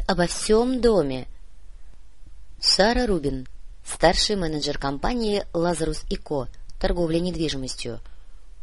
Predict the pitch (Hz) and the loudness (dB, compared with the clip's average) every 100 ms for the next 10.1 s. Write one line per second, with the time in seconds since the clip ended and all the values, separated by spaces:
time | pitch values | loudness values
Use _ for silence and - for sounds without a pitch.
0 | - 143 143 143 - 165 - 247 170 165 | -6 -2 2 2 4 2 4 2 2 2
1 | 156 156 - 147 139 123 - - - - | 0 0 0 0 0 -2 -6 -10 -10 -8
2 | - - - - - - - 180 190 - | -10 -12 -14 -12 -12 -8 4 6 6 4
3 | - 202 190 147 135 147 - - 247 233 | 4 6 6 6 0 0 -2 0 4 4
4 | - 147 139 131 - - - - 143 165 | 4 0 0 -2 -6 -10 -8 -4 4 4
5 | 190 185 208 196 202 202 226 214 214 226 | 6 4 4 4 4 6 6 6 6 8
6 | 247 254 302 285 208 - 190 190 196 208 | 8 6 2 2 2 4 4 6 6 4
7 | 196 185 185 185 - 185 196 214 226 220 | 4 4 2 2 6 6 8 6 2 4
8 | 254 240 - 131 - - - - - 160 | 2 2 -2 -6 -6 -12 -12 -12 -4 2
9 | 160 160 165 175 175 196 202 262 240 - | 4 4 2 0 2 2 2 2 2 0
10 | 131 | -4